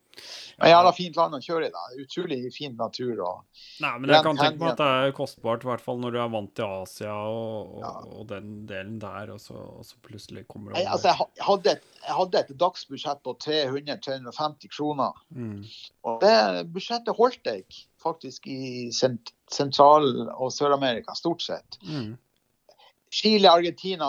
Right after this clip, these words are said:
Speaker 1: Uruguay kanskje ikke, for der var, er det litt grann dyrere nesten. Men, eh, nordlige delen av Sør-Amerika, Sentral-Amerika, inklusive Mexico, det er ikke noe problem. Det,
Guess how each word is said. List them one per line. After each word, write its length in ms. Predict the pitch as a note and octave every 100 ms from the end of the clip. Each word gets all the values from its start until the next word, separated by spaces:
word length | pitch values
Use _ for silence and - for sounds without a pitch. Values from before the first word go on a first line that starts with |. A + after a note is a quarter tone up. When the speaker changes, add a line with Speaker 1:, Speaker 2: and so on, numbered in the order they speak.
| D3
Speaker 1:
Uruguay 320 | C#3+ C#3+ C#3+
kanskje 300 | A2+ A#2+ -
ikke, 240 | A2 - G#2
for 100 | A#2
der 140 | B2+ B2
var, 300 | A2+ A#2+ G#2
er 300 | G2 A#2 G2+
det 80 | G#2
litt 260 | B2 _
grann 220 | G#2+ F#2+ A2
dyrere 380 | A2 A2+ E2 D#2+ -
nesten. 380 | G#2+ - - -
Men, 220 | A2 A#2
eh, 140 | G#2 F#2+ - - - - -
nordlige 320 | D3 G3+ G#3+ F3+
delen 180 | F3+ F3+
av 80 | C#3+
Sør-Amerika, 540 | E3+ F3+ F#3+ F#3+ -
Sentral-Amerika, 640 | - - D#3 E3 E3+ E3+ C#3+
inklusive 400 | C#3 C3 D#3 C3+
Mexico, 540 | D#3 - E3+ - G3+
det 480 | - - _ _ -
er 80 | A3
ikke 120 | A3+
noe 80 | A3+
problem. 320 | A3+ A3+ A3+
Det, 80 | A3